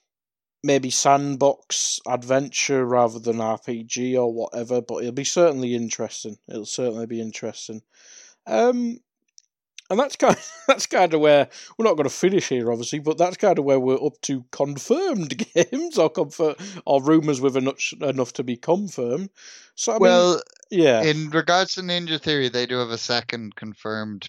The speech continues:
Speaker 2: project.
Speaker 1: Oh.
Speaker 2: Plus the benefits of having Microsoft's, uh, backing there. Um, they have Project Mara,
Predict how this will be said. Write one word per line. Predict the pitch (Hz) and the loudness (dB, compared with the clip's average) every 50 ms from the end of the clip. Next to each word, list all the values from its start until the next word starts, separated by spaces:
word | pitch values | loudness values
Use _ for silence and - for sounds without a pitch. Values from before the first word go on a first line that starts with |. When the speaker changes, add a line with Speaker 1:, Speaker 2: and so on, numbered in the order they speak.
| - | -10
Speaker 2:
project. | - 107 101 98 92 110 127 131 123 - - | -6 -4 -4 -2 0 0 0 0 -2 -2 0
Speaker 1:
Oh. | - 180 254 247 185 | 4 4 6 6 4
Speaker 2:
Plus | 110 107 101 | 2 0 -4
the | - 107 | -8 -6
benefits | 104 - 113 117 117 123 113 - 117 110 - - | -2 0 0 0 0 -2 -4 -6 -8 -8 -8 -8
of | 113 101 - | -10 -4 -2
having | 110 107 107 104 113 110 107 104 104 - - - | -2 -2 -2 -2 -4 -6 -6 -8 -12 -14 -16 -12
Microsoft's, | 113 110 107 110 110 107 - 110 104 - - 113 107 110 107 - - - - - - - - | -6 -4 -4 -4 -4 -4 -6 -6 -6 -4 -2 0 0 0 0 -4 -6 -10 -10 -12 -16 -20 -20
uh, | - - - - _ _ _ _ _ | -20 -20 -20 -20 _ _ _ _ _
backing | - 117 113 113 - - 120 110 107 107 | 0 0 0 0 -4 -6 -10 -8 -6 -4
there. | 117 117 127 139 139 131 - - - - - _ _ - | -2 0 0 0 0 -2 -6 -20 -20 -20 -20 _ _ -4
Um, | 113 113 110 110 110 110 107 95 | -2 0 0 0 -2 -4 -6 -6
they | 120 120 | -4 -4
have | 117 110 _ - | -4 -4 _ -14
Project | - - 127 131 127 127 123 117 120 - - | -8 -4 -4 -2 -2 -2 -4 -6 -6 -10 -14
Mara, | 110 110 110 110 113 113 117 120 120 123 127 127 131 127 123 | -12 -6 -2 -2 0 0 0 0 0 0 0 0 -2 -2 -6